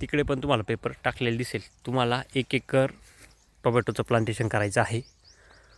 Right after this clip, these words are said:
तर तुम्ही अर्धा एकरच करा, मात्र वरती पहिले क्रॉप कव्हर टाकून घ्या,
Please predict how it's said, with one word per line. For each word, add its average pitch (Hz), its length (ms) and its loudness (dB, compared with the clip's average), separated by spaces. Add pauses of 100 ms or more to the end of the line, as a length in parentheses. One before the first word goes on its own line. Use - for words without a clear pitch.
(640)
तर 147 320 6 (1000)
तुम्ही 165 280 6 (100)
अर्धा 156 260 6
एकरच 160 400 4
करा, 101 160 -4 (640)
मात्र 123 300 0
वरती 131 400 2
पहिले 127 440 4 (180)
क्रॉप 120 180 4 (100)
कव्हर 127 200 6
टाकून 110 440 0
घ्या, 107 200 0